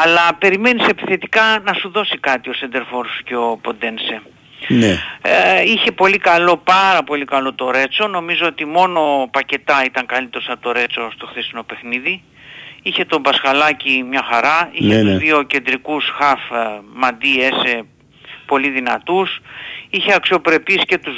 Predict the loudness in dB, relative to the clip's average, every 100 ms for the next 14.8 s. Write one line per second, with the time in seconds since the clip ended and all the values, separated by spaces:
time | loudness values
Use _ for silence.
0 | 0 2 2 -2 -6 -6 -2 -4 -4 -8
1 | -2 0 2 2 4 2 -2 _ -20 -20
2 | -18 -18 -18 -20 -8 -2 2 4 4 4
3 | 2 2 4 2 2 -2 -2 -2 -6 -4
4 | -4 -4 -6 -6 -8 -10 -8 -10 -8 -8
5 | -8 -6 -4 2 0 0 -8 -14 _ _
6 | _ -12 -2 0 0 0 0 0 -2 -2
7 | 0 0 2 0 2 0 0 -2 -2 -6
8 | -6 -4 -4 -6 -4 -4 -4 -2 0 2
9 | 2 2 -2 -2 -2 -2 0 0 0 -14
10 | -18 -14 -2 -2 0 -2 0 0 -2 -4
11 | -6 0 2 2 0 2 0 0 -2 -2
12 | -2 0 2 2 2 2 2 2 2 2
13 | 2 4 4 4 2 4 4 2 0 2
14 | 2 0 -2 0 -2 2 2 2